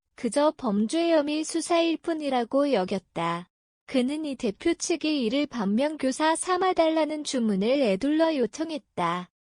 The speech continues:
검찰 수사에 대한 인식을 민주당이 바꿔달라는 요구이기도 하다. 사 중 철갑 방탄조끼 걱정되냐, 뭐 눈에는 뭐만 보인다, 호들갑은 그만두라 등등이 대표에게 성실히 조사에 임해달라는 윤상현의 원의 고언이다.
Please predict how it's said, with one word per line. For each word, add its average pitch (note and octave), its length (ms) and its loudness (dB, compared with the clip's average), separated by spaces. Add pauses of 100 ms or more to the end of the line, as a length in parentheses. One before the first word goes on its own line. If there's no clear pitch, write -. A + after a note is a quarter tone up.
(380)
검찰 B3+ 520 0
수사에 E4+ 500 2
대한 C#4+ 360 0
인식을 B3 580 0
민주당이 C#4+ 720 0
바꿔달라는 C#4+ 1000 0
요구이기도 B3 720 0
하다. F#3 640 -4
사 F#4+ 240 0
중 F#4 240 -4
철갑 F4 500 0
방탄조끼 D#4 880 -4
걱정되냐, C#4 920 -2
뭐 B3+ 220 4
눈에는 C4 580 0
뭐만 A3 460 2
보인다, A#3+ 560 0
호들갑은 D#4 880 0
그만두라 C#4 640 0
등등이 C#4 560 -2
대표에게 C#4+ 680 -2
성실히 F4+ 540 -2
조사에 C#4 520 2
임해달라는 B3+ 880 0
윤상현의 C#4+ 680 0
원의 A3+ 460 2
고언이다. A3 880 0